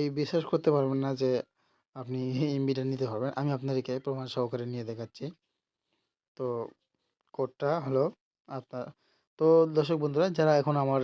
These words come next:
ভিডিওতে লাইক করেন নাই, ভিডিওতে লাইক করে দিয়ে চ্যানেলটিকে সাবস্ক্রাইব করবেন এবং শ-, ভিডিওটি শেয়ার করে দেবেন। তো এই জন্য প্রথমে আপনাকে ডায়াল প্যাডে যেতে হবে। ডায়াল প্যাডে গিয়ে আপনাকে এখানে ডায়াল করতে হবে স্টার ওয়ান টু ওয়ান স্টার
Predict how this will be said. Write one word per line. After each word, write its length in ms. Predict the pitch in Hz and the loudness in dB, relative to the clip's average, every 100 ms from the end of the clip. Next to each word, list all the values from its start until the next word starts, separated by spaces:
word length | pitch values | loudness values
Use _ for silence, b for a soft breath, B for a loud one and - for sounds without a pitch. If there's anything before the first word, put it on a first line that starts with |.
| 131 | 0
ভিডিওতে 720 | - 131 135 135 135 131 127 - _ _ _ _ - | 0 0 2 4 2 2 -2 -4 _ _ _ _ -6
লাইক 200 | 127 131 | -6 -4
করেন 180 | 135 127 | -6 -4
নাই, 140 | 143 143 | -4 -4
ভিডিওতে 360 | 127 131 131 | -4 -4 -2
লাইক 220 | 120 120 120 | 0 -2 -2
করে 140 | 131 | -4
দিয়ে 120 | 151 | -2
চ্যানেলটিকে 420 | 147 131 127 127 | -2 -2 0 -2
সাবস্ক্রাইব 420 | 120 131 - 135 123 | 0 -2 0 -2 0
করবেন 320 | 123 123 139 135 | -2 -2 -4 -6
এবং 220 | 127 123 120 120 123 | -8 -8 -10 -10 -10
শ-, 240 | 120 - - - | -6 -6 -8 -8
ভিডিওটি 320 | 123 123 123 117 | -6 -6 -6 -6
শেয়ার 280 | - 127 120 | -2 -2 -2
করে 160 | 123 | -4
দেবেন। 220 | 113 120 - b b b b - | -4 -6 -10 b b b b -4
তো 80 | 131 131 | -2 2
এই 120 | 143 | 2
জন্য 200 | 143 151 151 | 2 0 0
প্রথমে 300 | 147 143 139 | 0 2 0
আপনাকে 320 | 127 131 131 127 | 0 0 2 2
ডায়াল 260 | 123 123 127 | 2 0 2
প্যাডে 240 | 127 123 | 2 0
যেতে 200 | 120 123 | -2 -2
হবে। 140 | 117 135 | 0 0
ডায়াল 240 | 127 123 120 | 0 0 0
প্যাডে 240 | 123 117 | -2 -2
গিয়ে 140 | 110 120 | -4 -4
আপনাকে 340 | 123 120 123 117 - | -4 -6 -2 -4 -4
এখানে 280 | - 120 156 - b b _ | -6 -8 -8 -10 b b _
ডায়াল 180 | 127 127 | -4 -2
করতে 180 | 120 117 127 | -2 -4 0
হবে 300 | 143 135 117 | 0 0 -2
স্টার 260 | - 127 | -2 -2
ওয়ান 300 | 123 117 120 123 | -2 -4 -4 -8
টু 200 | 135 131 156 - _ _ _ | -6 -6 -6 -12 _ _ _
ওয়ান 220 | 123 120 135 156 - 120 | -10 -8 -8 -12 -12 -10
স্টার 360 | 113 - 123 | -10 -6 -6